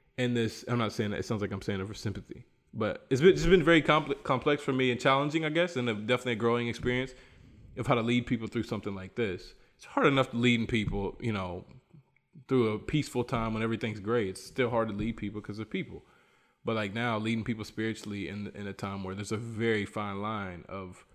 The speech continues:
what's, what are you doing in you and what are you doing in Jesus is, is, is tough. 'Cause, like, there's another girl that she goes out and protests everything, and she's, you know, she's wrapped up in it, and not necessarily in a bad way,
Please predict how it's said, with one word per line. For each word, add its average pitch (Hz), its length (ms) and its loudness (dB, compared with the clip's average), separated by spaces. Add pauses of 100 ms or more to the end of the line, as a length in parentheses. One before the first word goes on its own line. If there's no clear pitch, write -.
(440)
what's, 117 280 -4
what 131 140 2
are - 20 4
you 123 60 4
doing 110 320 0
in 98 100 0
you 120 300 6
and 104 100 0
what 104 100 0
are 101 40 -2
you 101 100 -2
doing 95 240 -6
in 95 100 -12
Jesus 104 500 -6
is, 98 180 -10
is, 98 260 -14
is - 300 -18
tough. - 480 -16 (580)
'Cause, 110 140 -6
like, 95 220 -4 (560)
there's 117 160 -6
another 113 240 0
girl 104 180 0
that 98 140 -4
she 120 120 -6
goes 107 220 -2
out 104 100 0
and 95 100 -4
protests 104 420 -6
everything, 104 520 -6
and 101 100 -10
she's, 104 260 -10
you 107 120 -8
know, 82 180 -12 (340)
she's 156 180 -2
wrapped 123 260 4
up 117 160 2
in 98 100 0
it, 80 100 -6
and 113 100 -2
not 127 240 0 (200)
necessarily 131 380 -2
in 107 80 -2
a - 20 -6
bad 110 220 0
way, 92 280 -6